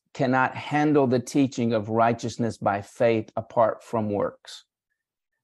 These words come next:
The legalist always wants to add some type of work to it, some type of discipline to it, so,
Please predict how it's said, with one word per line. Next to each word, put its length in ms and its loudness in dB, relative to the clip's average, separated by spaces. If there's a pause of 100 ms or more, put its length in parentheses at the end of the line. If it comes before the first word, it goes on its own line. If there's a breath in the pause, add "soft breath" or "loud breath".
(140)
The 120 4
legalist 480 4 (100)
always 380 6
wants 200 0
to 140 0
add 220 2
some 320 2
type 340 0
of 160 0 (920)
work 440 2 (100)
to 240 -2
it, 200 -8
some 320 0
type 300 0
of 180 0
discipline 640 0
to 220 -6
it, 140 -8
so, 220 -2